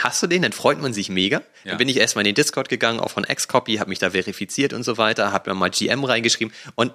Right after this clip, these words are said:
Speaker 1: super geil finde ich, dass Xcopy mir sofort geschrieben hat und mir gratuliert hat zu dem Kauf und auch nochmal gesagt hat, das ist ein echt seltener Grail.
Speaker 2: Cool.
Speaker 1: So, und das ist ein, das sind so Kleinigkeiten, man freut sich einfach,
Speaker 2: Das
Speaker 1: ne,
Speaker 2: ist
Speaker 1: weil
Speaker 2: natürlich eine Bestätigung auch, ne?
Speaker 1: Ja, aber wenn ich zum Beispiel jetzt irgendwie so einen, ähm,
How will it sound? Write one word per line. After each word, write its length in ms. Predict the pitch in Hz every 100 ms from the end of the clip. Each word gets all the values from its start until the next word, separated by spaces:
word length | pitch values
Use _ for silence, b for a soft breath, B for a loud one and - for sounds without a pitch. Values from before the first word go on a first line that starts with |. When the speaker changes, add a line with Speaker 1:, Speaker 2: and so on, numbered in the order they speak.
| -
Speaker 1:
super 380 | 113 170 165 127
geil 220 | 120 117
finde 180 | - 95
ich, 80 | -
dass 200 | 104 -
Xcopy 520 | 139 - - 139 131
mir 160 | 120 110
sofort 400 | 110 - - -
geschrieben 420 | 113 - 139 95
hat 140 | 98
und 100 | -
mir 120 | 104 104
gratuliert 460 | 110 110 107 -
hat 120 | 110 -
zu 80 |
dem 160 | 107 98
Kauf 260 | - 113 139
und 100 | 110
auch 120 | -
nochmal 240 | 107 110
gesagt 260 | 110 104 107
hat, 100 | 110
das 140 | 98 110
ist 120 | -
ein 140 | 107
echt 260 | - 123 -
seltener 440 | 110 113 117 104
Grail. 400 | 101 98 - - _ b -
Speaker 2:
Cool. 220 | 254 147 -
Speaker 1:
So, 80 | 139
und 100 | 127
das 140 | 143
ist 160 | 170 -
ein, 160 | -
das 140 | 151 196
sind 160 | 208
so 100 | 175
Kleinigkeiten, 640 | - 98 127 185 - 165 180
man 160 | 190
freut 280 | 175 - 208
sich 260 | - 311 -
einfach, 380 | 90 90 92 107
Speaker 2:
Das 80 |
Speaker 1:
ne, 60 | 151
Speaker 2:
ist 20 | 139
Speaker 1:
weil 80 | 143
Speaker 2:
natürlich 220 | 123 131
eine 80 | 131
Bestätigung 580 | 123 - 135 123 87 80
auch, 200 | 62 -
ne? 180 | 95 - -
Speaker 1:
Ja, 160 | -
aber 160 | 123 135
wenn 140 | 135
ich 160 | 151 -
zum 160 | 139
Beispiel 260 | 127 135 127
jetzt 160 | 127 -
irgendwie 240 | 131 127
so 140 | 120
einen, 240 | 117 117 113
ähm, 420 | 104 104 104 104